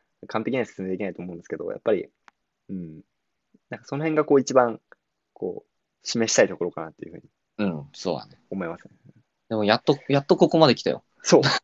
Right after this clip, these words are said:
Speaker 1: そうなんですよ。
Speaker 2: <laughs>
Speaker 1: あの、皆さん、あの、おも-、お待たせしました。<laughs>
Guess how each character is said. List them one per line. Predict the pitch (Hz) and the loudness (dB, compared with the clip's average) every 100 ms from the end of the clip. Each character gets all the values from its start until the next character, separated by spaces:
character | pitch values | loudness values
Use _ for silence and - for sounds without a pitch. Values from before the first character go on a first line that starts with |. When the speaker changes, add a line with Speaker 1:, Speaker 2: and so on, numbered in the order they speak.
| _ | _
Speaker 1:
そ | - 151 | 6 8
う | |
な | 120 | 8
ん | |
で | |
す | 101 | 6
よ。 | 113 | 2
Speaker 2:
<laughs> | |
Speaker 1:
あ | |
の、 | 110 | 4
皆 | 120 | 2
さ | 123 | 0
ん、 | 85 - _ | -2 -8 _
あ | 104 104 | -6 -4
の、 | 98 - - - | 2 2 2 -2
お | |
も-、 | 113 - _ _ _ - | -2 -4 _ _ _ -4
お | |
待 | 120 143 | 0 2
た | 147 | 2
せ | 156 | 0
し | 143 | 4
ま | 143 | 2
し | 160 | 4
た。 | - | 2
<laughs> | - | 4